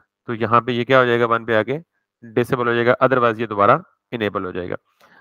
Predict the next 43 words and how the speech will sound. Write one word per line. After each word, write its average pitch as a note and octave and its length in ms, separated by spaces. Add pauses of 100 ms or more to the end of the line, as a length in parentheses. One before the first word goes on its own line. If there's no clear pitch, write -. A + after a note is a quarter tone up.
(160)
अच्छा, C3+ 220
उसके D3 260
बाद D#3 280
हमने C#3 280
क्या D3+ 160
किया, C3+ 320 (120)
अगला C3 260
काम B2+ 280 (880)
कि C3 400 (120)
अगर B2+ 220
मैं C3+ 140
दोबारा A#2 360
यहाँ A2+ 260
पे D#3+ 120
जाऊँ, A#2+ 320 (440)
तो B2+ 120
second D#3 420
काम D#3 220
हमने D3 180
यहाँ B2 260
पे B2+ 120
ये C3+ 160
किया A#2+ 300 (760)
कि C3+ 320 (100)
ये A#2 260
जो E3+ 220
input F3 300
box C3 380
है, F#2 120
यानी A#2 300 (280)
ये A#2 440
जहाँ A2+ 220
पे A#2+ 120
ये A#2+ 280 (580)
शो D3+ 140
हो A#2+ 80
रहा G#2+ 120
है F#3 140 (140)
टू C3 160
या A#2+ 120
थ्री, - 320 (1160)
हमने C#3 320
कहा C3+ 320